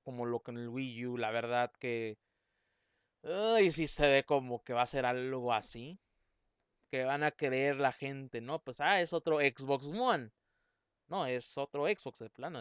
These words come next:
es una nueva generación, ¿no? Es, "No, pero es que tiene el, no, no, tiene este nombre y así".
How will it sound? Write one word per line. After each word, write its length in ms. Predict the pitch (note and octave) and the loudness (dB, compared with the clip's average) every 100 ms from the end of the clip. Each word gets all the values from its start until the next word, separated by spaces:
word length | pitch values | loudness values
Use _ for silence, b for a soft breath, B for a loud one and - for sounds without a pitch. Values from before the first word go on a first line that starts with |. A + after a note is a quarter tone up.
| A#2 | -12
es 80 | C3+ | -10
una 100 | D3 | -4
nueva 180 | C#3+ D3+ | -2 0
generación, 480 | D3 C#3+ E3 D#3 | -2 -4 -4 -8
¿no? 200 | D3 G#3+ | -8 -12
Es, 220 | C3 - _ - | -14 -18 _ -8
"No, 160 | G#3 | -6
pero 100 | B3+ G3 | -4 -4
es 60 | |
que 120 | A3+ | -4
tiene 240 | G#3+ G3+ G3 | -4 -2 0
el, 240 | D#3+ C3 | -2 -2
no, 100 | D#3 E3+ _ _ D3+ C3+ C3 C3 | -4 -4 _ _ -4 -4 -4 -6
no, 180 | B2+ A3 | -2 -2
tiene 340 | A3 G3 G3 G#3 | -2 -6 -4 -6
este 340 | G3+ G#3 F3+ | -2 -2 -2
nombre 300 | D#3 G3+ F#3+ | -2 -4 -4
y 80 | C#3 | -6
así". 400 | A#2+ G3+ F3+ | -8 -12 -14